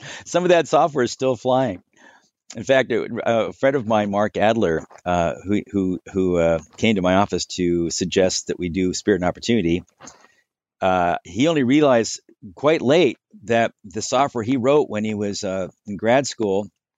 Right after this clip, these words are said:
uh, and, uh, just out of grad school many years ago was actually flying on, on all our Mars missions because it was, it was this compression, decompression t-, software that we use for zip, that, which, uh,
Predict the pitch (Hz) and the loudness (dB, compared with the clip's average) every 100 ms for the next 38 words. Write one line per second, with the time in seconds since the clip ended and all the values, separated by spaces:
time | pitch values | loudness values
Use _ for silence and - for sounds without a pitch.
0 | _ _ _ _ _ - _ _ - 95 | _ _ _ _ _ -20 _ _ -2 0
1 | 95 92 - 95 92 92 92 90 87 - | 0 -2 -2 -4 -4 -4 -4 -4 -6 -12
2 | - - 113 110 98 95 - 98 92 95 | -18 -2 -2 0 0 0 0 -6 -4 -6
3 | - _ _ - 117 113 117 131 107 92 | -10 _ _ -2 0 4 2 2 0 0
4 | 92 95 - _ _ 110 107 143 143 127 | 2 0 -6 _ _ -4 2 2 2 -4
5 | - 147 151 139 - 110 113 - - - | 0 2 2 0 -6 -6 -6 -6 -12 -4
6 | 120 147 147 127 170 170 117 95 - - | 0 2 2 4 2 2 0 -4 -6 -12
7 | - - _ _ _ _ 107 127 120 104 | -14 -16 _ _ _ _ -2 0 0 -2
8 | 107 104 - 117 127 120 107 - 92 - | -6 -6 -6 -2 0 -2 -8 -10 -14 -10
9 | 120 - 143 - 139 123 151 - - 117 | -6 0 0 0 -2 0 0 -2 0 0
10 | 117 113 107 - - - 117 117 - 117 | 0 -6 -8 -12 -16 -2 0 0 0 0
11 | 104 90 107 110 113 - 98 95 85 151 | 0 -2 0 0 -2 -4 -6 -4 2 2
12 | - - _ - - _ 90 - 107 - | 0 -10 _ -20 -20 _ -6 -2 -2 0
13 | 107 92 | 2 2